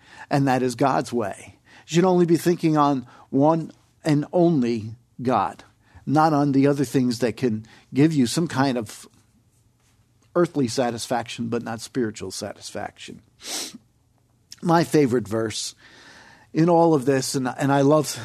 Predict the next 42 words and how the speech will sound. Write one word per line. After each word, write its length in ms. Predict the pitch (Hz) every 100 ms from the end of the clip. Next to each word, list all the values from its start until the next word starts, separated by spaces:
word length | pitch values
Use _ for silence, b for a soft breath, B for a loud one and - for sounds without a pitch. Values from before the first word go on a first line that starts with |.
| B B
Solomon 520 | - 175 151 151 151
and 120 | 139 135
his 160 | 131
wisdom, 560 | 139 156 147 147 110 110 B B B B B -
and 160 | 131
he's, 260 | 135 143 127
uh, 140 | 117
all 140 | 127 156
the 80 |
way 80 | 147
back 280 | 127 147 139
in 80 | 123
Ecclesiastes, 1160 | 117 147 131 135 139 143 143 - 107 98 - 107
uh, 140 | 104
chapter 360 | - 139 123 123
nine, 320 | 120 131 127
verse 320 | 120 117 -
three. 540 | - 143 143 110 - _ b b b b -
And 140 | 151
he 60 | 147
says 300 | 170 131 131
this, 280 | 123 110
"This 320 | - 185 240 240
is 160 | 196
an 160 | 196 185
evil 500 | 175 165 143 123 120
in 160 | 127
all 340 | 135 - 143 165
that 180 | 175 180
is 160 | 151
done 240 | 120 143 143
under 280 | 143 143 143
the 140 | 147
sun, 420 | - 147 117 98 B B B
that 220 | 151 143
there 160 | 156 143
is 160 | 127 127
one 280 | 156 196
fate 380 | 185 - 147 151
for 220 | - 143
all 140 | 127 131
men." 340 | 131 95 101